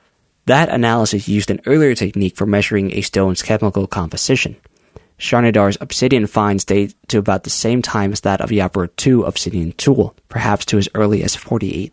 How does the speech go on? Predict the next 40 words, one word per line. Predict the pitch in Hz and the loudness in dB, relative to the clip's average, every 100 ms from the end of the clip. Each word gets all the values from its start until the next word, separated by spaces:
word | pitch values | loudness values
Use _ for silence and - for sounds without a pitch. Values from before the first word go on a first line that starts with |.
| - | -4
thousand | 120 120 - - | 0 0 -2 -6
years | - 82 | -4 -4
ago, | - - 151 147 | -2 -2 -2 -4
according | - - 110 98 | -4 -2 -2 -4
to | - | -8
Fram. | - 127 101 57 - _ _ _ _ _ _ _ _ - _ _ _ _ _ | -2 0 0 -4 -14 _ _ _ _ _ _ _ _ -20 _ _ _ _ _
Now, | - 120 117 | 0 2 2
a | 104 | 0
fun | - 120 | 0 2
little | 107 107 | 2 2
fact | 101 123 117 110 | 0 0 0 -2
about | 104 98 92 | -4 -4 -4
the | - | -6
story, | - 120 113 104 | -2 2 4 4
because | 98 - 113 110 | 2 -2 -2 -2
it, | - 117 | -2 0
uh, | 110 107 101 - | 2 2 0 -2
got | - 104 | -2 0
me | 110 98 | 0 0
thinking | 123 113 104 104 | 0 0 0 -2
about | 95 101 101 - | -2 -2 -2 -4
when | 123 107 | -4 -4
I | 95 | -2
started | - 139 113 | 0 0 2
archaeology. | 95 - 92 95 98 98 101 - | -2 -2 0 0 -2 -4 -6 -4
Uh, | 98 - - - - - _ _ _ _ - | -2 0 -2 -10 -16 -18 _ _ _ _ -6
one | 123 139 | 2 4
of | 151 | 4
the | |
first | 113 - 123 - | 2 0 0 0
texts | - 117 - | -2 -2 -2
we | 107 | -2
had | 117 107 | 0 -2
to | 101 - | -4 -4
read | 117 131 131 - | -2 0 0 -2
as | - 123 - | -4 -4 0
a, | 101 95 101 98 | 0 0 0 -2
uh, | |
student | - 135 131 120 104 - - _ - | 0 2 2 2 -4 -10 -20 _ -2
was | 110 107 101 101 - | 2 4 4 2 0